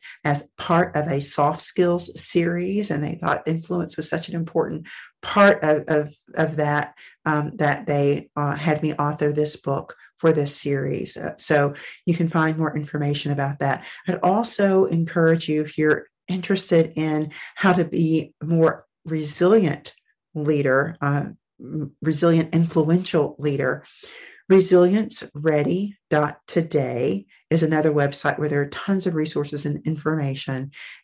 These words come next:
And Resilience Ready, The Leader's Guide to Thriving Through Unrelenting Crises, is th-, that book that I, uh, introduced earlier this year.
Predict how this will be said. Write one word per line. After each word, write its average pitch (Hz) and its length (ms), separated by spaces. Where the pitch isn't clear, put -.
And 143 400
Resilience 151 640
Ready, 135 500
The 147 120
Leader's 143 340
Guide 131 300
to 143 100
Thriving 139 560
Through 139 260
Unrelenting 139 640
Crises, 190 840
is 143 380
th-, 143 220
that 143 320
book 139 300
that 139 200
I, 135 360
uh, 139 200
introduced 147 500
earlier 135 320
this 123 300
year. - 280